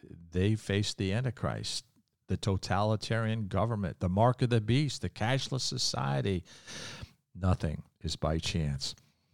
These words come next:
God isn't finished with Israel yet.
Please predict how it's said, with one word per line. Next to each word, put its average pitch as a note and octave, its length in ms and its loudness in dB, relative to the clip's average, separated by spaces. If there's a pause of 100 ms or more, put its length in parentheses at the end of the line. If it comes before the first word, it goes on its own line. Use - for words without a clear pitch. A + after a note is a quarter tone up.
(360)
God D#2+ 200 2
isn't G2 300 -2
finished F#2+ 560 -2
with F2+ 280 -4
Israel E2 420 0
yet. D#2+ 320 0